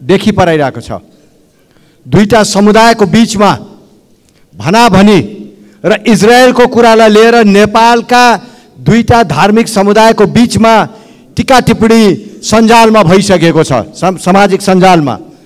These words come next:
यस कारणले हामीले संवेदनशील जिल्लाहरूमा त्यहाँ जिल्ला प्रशासनलाई,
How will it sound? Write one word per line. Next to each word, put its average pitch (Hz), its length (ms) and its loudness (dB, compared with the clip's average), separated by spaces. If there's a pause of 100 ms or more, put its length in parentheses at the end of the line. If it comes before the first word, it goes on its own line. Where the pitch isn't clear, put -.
(340)
यस 214 160 2
कारणले 220 560 2 (1000)
हामीले 233 500 2 (720)
संवेदनशील 254 1000 2
जिल्लाहरूमा 233 680 2 (1300)
त्यहाँ 226 200 0
जिल्ला 240 380 0
प्रशासनलाई, 226 800 0